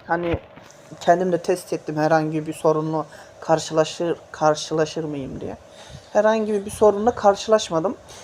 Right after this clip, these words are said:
Yalnız oyunu, e, indirdiğinizde, e, oyunu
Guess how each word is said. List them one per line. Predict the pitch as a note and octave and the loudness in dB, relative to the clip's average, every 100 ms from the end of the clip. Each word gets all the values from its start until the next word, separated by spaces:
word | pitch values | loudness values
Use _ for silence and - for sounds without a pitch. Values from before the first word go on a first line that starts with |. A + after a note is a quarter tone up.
| - | -4
Yalnız | - B3+ C4 B3+ | 6 6 6 4
oyunu, | G#3+ A3+ A3+ B3 B3 - | 6 6 6 6 4 4
e, | F#3+ F#3 F3+ E3+ E3 G3+ | 4 6 6 6 2 0
indirdiğinizde, | G#3+ G#3+ G3+ G#3 G#3 G3+ G3 C4+ - - - - - - - - - - | 2 2 4 4 2 0 0 0 -2 -18 -20 -20 -20 -20 -20 -20 -14 -2
e, | E3+ | 2
oyunu | - G3 A3 | 6 6 4